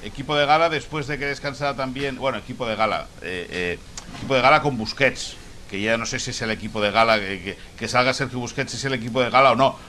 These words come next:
Lo que pasa es que es cierto que según explican desde dentro del vestuario, Pjanic está bien, Pjanic está, eh, eh, cogiendo, eh, eh, el tono poco a poco, pero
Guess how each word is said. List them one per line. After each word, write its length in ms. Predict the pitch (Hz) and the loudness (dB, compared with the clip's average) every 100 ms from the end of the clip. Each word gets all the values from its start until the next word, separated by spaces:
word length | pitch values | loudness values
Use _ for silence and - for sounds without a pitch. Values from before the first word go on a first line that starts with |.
| - | -8
Lo 80 | 107 | -4
que 100 | 110 | -2
pasa 220 | 123 143 | -2 -4
es 120 | 123 - - | -8 -12 -6
que 120 | 127 | -4
es 140 | - | -4
cierto 540 | 147 143 117 151 160 - - - | 0 2 2 0 -4 -4 -14 -8
que 100 | 123 | -4
según 300 | - 117 131 | -2 0 0
explican 400 | 123 - 131 123 | -2 -4 -2 0
desde 220 | 113 101 | 0 0
dentro 180 | 110 123 | 0 0
del 80 | 120 | -2
vestuario, 580 | 113 127 120 120 131 127 - - 139 | -2 2 2 4 2 0 -8 -10 4
Pjanic 400 | 151 160 127 120 | 6 6 2 -8
está 240 | - 135 | 2 2
bien, 400 | 127 147 170 151 - | 4 0 -2 -6 -4
Pjanic 380 | 135 139 127 110 | -2 -2 -4 -10
está, 400 | - 135 135 107 - - | -4 0 2 0 -10 -10
eh, 220 | 101 104 - | -6 -6 -4
eh, 200 | 104 95 | -6 -6
cogiendo, 640 | 110 - 139 143 127 104 - | -8 -4 -2 0 2 2 2
eh, 320 | 107 104 101 | 2 2 0
eh, 320 | 92 98 95 87 - - - 120 | 0 0 0 -4 -8 -12 -8 -4
el 160 | 117 | -4
tono 340 | 113 151 143 117 | 2 4 4 4
poco 200 | 127 131 | 4 4
a 80 | |
poco, 320 | 135 131 147 - | 6 4 4 4
pero 360 | 131 127 156 | 4 6 4